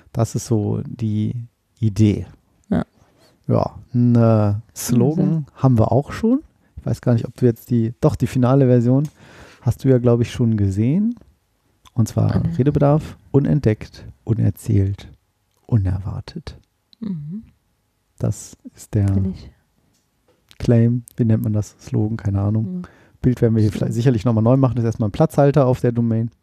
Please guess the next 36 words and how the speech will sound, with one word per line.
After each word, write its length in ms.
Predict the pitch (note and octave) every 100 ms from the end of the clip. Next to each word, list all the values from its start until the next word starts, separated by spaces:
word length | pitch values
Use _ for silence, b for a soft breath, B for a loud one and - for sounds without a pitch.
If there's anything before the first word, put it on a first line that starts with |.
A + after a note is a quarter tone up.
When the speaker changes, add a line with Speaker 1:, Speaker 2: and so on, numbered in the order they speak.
| -
Speaker 2:
Mhm. 360 | G3 F3 F3+ B B B B B B B B B _
Speaker 1:
Und, 720 | - C3 B2 A#2+ A#2 A2+ - -
ähm, 880 | A2 G#2 G2 G2 G2 G2 G2+ G2 F#2 - -
ja, 320 | A#2+ E2+ - -
und 120 | - B2
dann 140 | A2
haben 120 | G#2+
wir 120 | A2 G#2+
halt 180 | A2
noch 140 | A2+ C3
so, 380 | - A2+ G#2+ G2 -
da 80 | -
haben 80 | G2+
wir 160 | B2+ A#2
echt 180 | A#2+
lange 240 | B2+ B2 D3
überlegt, 240 | C3+ C3+
so 100 | C3
siehst 240 | A#2 B2 -
du 40 |
hier 100 | A#2+
schon 180 | A2+ A#2
so 80 | G#2+
tausende 460 | A#2 B2+ C3+ C3+
Speaker 2:
Ja. 20 |
Speaker 1:
von 160 | A#2+ C3
Adjektiven. 840 | C3 - A#2+ - C3+ B2+ B2+ B2 B B B
Ich 80 | -
hab 100 | B2+
gesagt, 220 | C3 C3+
wie 100 | B2+
müsste 280 | D#3+ E3+ -
ein 120 | C#3+
Podcast 580 | - D#3 - C3 C3 -
sein? 440 | C#3 C#3 D3+ D#3+ D#3 _ -
Speaker 2:
Mhm. 480 | G3+ F3 E3+ F3